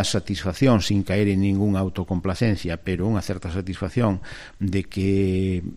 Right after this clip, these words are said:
vamos a deixar unha universidade no ano dous mil vinteseis mellor da que recibimos no ano dous mil dezaoito.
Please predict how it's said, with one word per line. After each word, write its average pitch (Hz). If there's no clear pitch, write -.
vamos 107
a 101
deixar 92
unha 98
universidade 92
no 87
ano 95
dous 87
mil 92
vinteseis 90
mellor 98
da 98
que 87
recibimos 85
no 90
ano 87
dous 80
mil 85
dezaoito. -